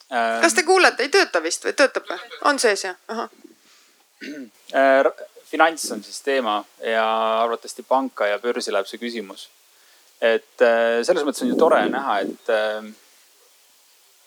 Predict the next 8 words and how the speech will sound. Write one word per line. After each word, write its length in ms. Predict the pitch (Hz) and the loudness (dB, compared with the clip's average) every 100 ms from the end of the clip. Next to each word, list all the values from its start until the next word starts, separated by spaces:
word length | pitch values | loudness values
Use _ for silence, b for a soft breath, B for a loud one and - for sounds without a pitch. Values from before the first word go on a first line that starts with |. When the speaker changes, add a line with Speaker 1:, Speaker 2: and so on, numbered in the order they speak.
| _ _ | _ _
Speaker 1:
et 140 | 123 - | -8 0
kapitali 480 | 139 - 131 - - | 0 2 0 0 0
saab 140 | 107 | 0
kasutada 400 | 127 127 - 104 | 0 0 -2 -4
tänapäeval 440 | 101 113 101 101 101 | -2 -2 0 -2 -2
selleks, 320 | 117 104 98 | -4 -4 -6
et 200 | 95 - 101 | -10 -12 -14
investeerida, 760 | 101 95 - 107 98 95 92 | -12 -12 -6 -6 -6 -8 -6